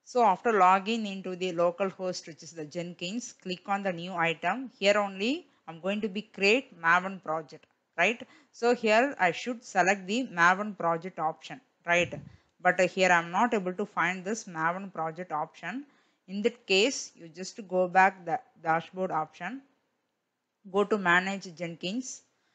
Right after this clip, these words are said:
click on Manage Plugins, move to Available option. Here you can type Maven.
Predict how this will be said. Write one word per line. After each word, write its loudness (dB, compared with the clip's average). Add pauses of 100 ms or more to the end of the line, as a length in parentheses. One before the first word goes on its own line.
(200)
click -6
on 0
Manage 2
Plugins, -6 (1000)
move -10
to -2
Available 2
option. -4 (220)
Here 0
you 0
can -4
type 0 (1040)
Maven. 2